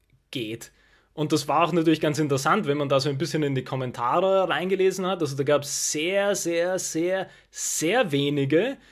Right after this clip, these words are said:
die das kritisch angemerkt haben mit, „Ja, aber übrigens, ähm, wenn du Sport machen möchtest, dann solltest du Sport machen. Und wenn du in einem Meeting teilhaben möchtest,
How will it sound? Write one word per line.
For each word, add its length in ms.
die 60
das 200
kritisch 360
angemerkt 640
haben 140
mit, 140
„Ja, 140
aber 240
übrigens, 720
ähm, 440
wenn 220
du 80
Sport 360
machen 280
möchtest, 420
dann 100
solltest 380
du 40
Sport 360
machen. 320
Und 160
wenn 160
du 60
in 100
einem 260
Meeting 380
teilhaben 460
möchtest, 460